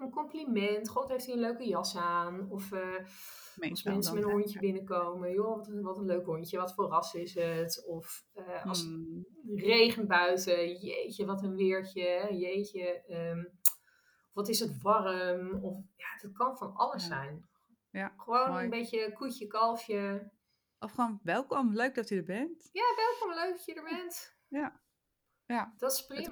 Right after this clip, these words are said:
Speaker 1: prima.
Speaker 2: ingewikkeld, hè? Even small
Speaker 1: En,
Speaker 2: talk.
Speaker 1: ja,
Speaker 2: Ja.
Speaker 1: even small talk, maar ook daarin kies wel iets wat bij jou past, hè,
Speaker 2: Ja.
Speaker 1: waar jij je comfortabel in voelt.
Speaker 2: Ja,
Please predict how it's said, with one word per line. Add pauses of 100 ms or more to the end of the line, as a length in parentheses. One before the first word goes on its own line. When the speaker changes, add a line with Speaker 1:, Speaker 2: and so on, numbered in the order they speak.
(100)
Speaker 1:
prima.
Speaker 2:
ingewikkeld,
hè?
Even
small
Speaker 1:
En,
Speaker 2:
talk. (400)
Speaker 1:
ja,
Speaker 2:
Ja.
Speaker 1:
even
small
talk,
maar
ook
daarin
kies
wel
iets
wat
bij
jou
past,
hè,
Speaker 2:
Ja.
Speaker 1:
waar
jij
je
comfortabel
in
voelt. (220)
Speaker 2:
Ja,